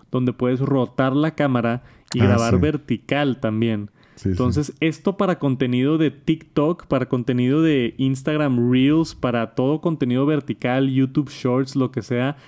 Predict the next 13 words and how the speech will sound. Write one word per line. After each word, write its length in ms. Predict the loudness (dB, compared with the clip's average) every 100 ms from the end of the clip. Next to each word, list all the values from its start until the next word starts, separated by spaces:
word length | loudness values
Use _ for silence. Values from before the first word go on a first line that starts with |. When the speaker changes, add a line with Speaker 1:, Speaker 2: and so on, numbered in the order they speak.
| -20
Speaker 1:
O 100 | -20
sea, 220 | -6 -4
tener 340 | -2 -2 0 0
esa 280 | 0 -4 -4 _ _ _ _
toma 260 | -2 0 2
vertical 640 | 2 0 -2 0 0 2
de 120 | 2
dron. 320 | 2 0 0 0
Yo 80 |
nunca 220 | 0 2 2
había 140 | 2
visto 280 | 0 -2 -6
eso. 300 | -2 -4